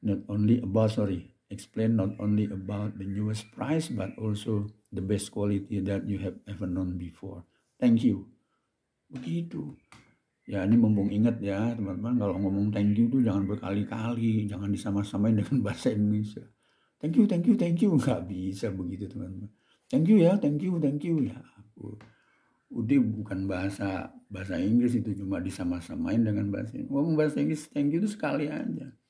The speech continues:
"Thank you, sir. You're welcome." Udah, nggak usah pakai bahasa basi.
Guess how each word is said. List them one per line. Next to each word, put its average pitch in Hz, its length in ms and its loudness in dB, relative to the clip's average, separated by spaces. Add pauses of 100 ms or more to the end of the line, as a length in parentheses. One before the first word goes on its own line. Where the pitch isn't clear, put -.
(1000)
"Thank 113 280 2
you, 120 160 8
sir. 107 480 -2
You're 90 200 -10
welcome." 90 520 -6
Udah, 127 760 -2
nggak 90 120 -8
usah 85 160 -10
pakai 95 240 -4
bahasa 95 240 -2
basi. 107 560 -6